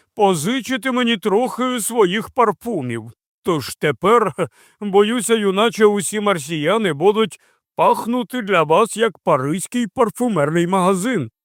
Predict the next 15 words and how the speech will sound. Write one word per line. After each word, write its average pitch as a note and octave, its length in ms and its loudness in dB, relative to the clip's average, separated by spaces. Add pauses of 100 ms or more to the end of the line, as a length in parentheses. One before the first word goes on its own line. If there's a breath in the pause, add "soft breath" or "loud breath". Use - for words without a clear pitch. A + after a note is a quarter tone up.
(380)
Якби D3 400 -2
я C#3+ 120 2
мав C#3+ 360 0
більше D#3+ 500 -4
часу, A2+ 460 -6
я G#3+ 240 4
б, G#3 100 -2
звісно, A#3+ 480 0
використав G#3+ 640 0
якийсь G#3+ 460 0
інший, C#3 500 -2
простий, C3+ 680 -2
але A3+ 260 8
приємний F#3 640 0
запах. A#2+ 560 0